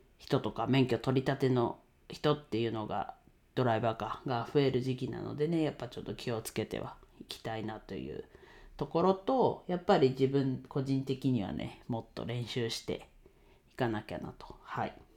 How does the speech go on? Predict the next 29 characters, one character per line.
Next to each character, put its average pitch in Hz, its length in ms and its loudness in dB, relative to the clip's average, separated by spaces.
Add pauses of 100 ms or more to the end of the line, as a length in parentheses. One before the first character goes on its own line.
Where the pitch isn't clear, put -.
(220)
で、 147 100 -2
ち - 140 4
な 175 100 10
み 185 140 8
に 175 140 10
ね、 165 160 8
運 143 140 8
転 139 280 2
し - 80 -6
た - 160 -4
の 110 140 -6
は 117 120 -10
シ 156 240 6
ー 185 100 10
エ - 20 10
ッ 185 120 2
ク 170 100 6
ス 160 160 0
サ 139 260 2
ー 131 40 -2
テ - 180 -10
ィ - 40 -8
ー - 20 -10
っ - 20 -20 (760)
て - 80 -4
い - 20 0
う 98 40 -4
車 104 420 -2
で、 - 320 -8